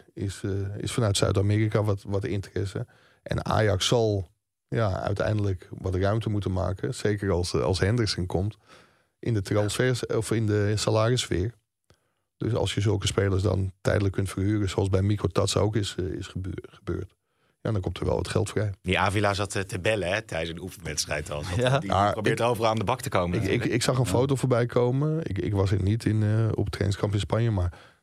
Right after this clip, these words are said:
Speaker 1: dan zie je, nadat ze gespeeld hebben, dan zie je de hele bank op zijn telefoon zitten.
Speaker 2: Mhm.
Speaker 1: En als John van 't Schip nou één ding moet doen, dan denk ik van, ja, weet je, voor het beeld naar buiten toe, het is een club die voor geen meter draait.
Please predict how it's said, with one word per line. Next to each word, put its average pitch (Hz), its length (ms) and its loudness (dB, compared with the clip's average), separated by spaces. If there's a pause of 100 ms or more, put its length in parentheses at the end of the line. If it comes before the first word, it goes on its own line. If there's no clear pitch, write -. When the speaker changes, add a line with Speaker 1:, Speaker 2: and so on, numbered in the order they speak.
(100)
Speaker 1:
dan 98 220 2
zie 139 200 0
je, 139 180 2
nadat 101 360 2
ze - 260 0 (920)
gespeeld 104 380 -2
hebben, 113 260 0 (260)
dan 95 100 0
zie 131 100 2
je 123 60 4
de 107 120 4
hele 147 300 4
bank 107 640 0 (220)
op 110 200 -4
zijn - 120 -10
telefoon 98 420 -2
zitten. - 280 -12 (200)
Speaker 2:
Mhm. 98 200 0
Speaker 1:
En 104 120 -4
als - 180 -2
John 117 160 2
van 101 100 2
't - 40 -2
Schip 104 180 0
nou 101 180 2
één 123 220 2
ding 123 180 2
moet 104 180 0
doen, 101 340 -2
dan - 120 -10
denk - 140 -6
ik 95 80 -12
van, - 160 -10
ja, - 120 -6
weet 104 140 -2
je, 113 120 0
voor 104 180 0
het 101 160 0
beeld 123 260 4
naar 98 140 2
buiten 107 360 2
toe, 110 240 -2 (460)
het - 100 -4
is 104 80 2
een 107 80 2
club 117 260 2
die 110 140 0
voor 104 160 2
geen 104 360 4
meter 117 340 2
draait. 101 460 0